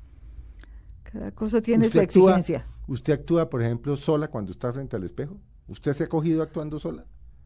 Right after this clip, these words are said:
Speaker 2: Como a veces se coge uno
Speaker 1: Mm.
Speaker 2: hablando solo, o hablando en inglés, o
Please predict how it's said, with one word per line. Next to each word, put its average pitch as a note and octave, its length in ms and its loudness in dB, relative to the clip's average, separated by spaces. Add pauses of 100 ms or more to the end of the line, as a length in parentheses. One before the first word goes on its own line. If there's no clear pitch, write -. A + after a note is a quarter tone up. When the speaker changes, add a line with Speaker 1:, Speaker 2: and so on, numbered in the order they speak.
(720)
Speaker 2:
Como A2 260 0
a G#2+ 60 0
veces A2+ 200 2
se E3+ 120 2
coge A#2+ 200 4
uno C#3 140 0
Speaker 1:
Mm. C#3 40 -2
Speaker 2:
hablando C3+ 300 0
solo, C#3 340 2
o D#2 300 -4
hablando F#2+ 360 -4
en A#2 80 -4
inglés, F#2 560 -4
o C#2+ 460 -8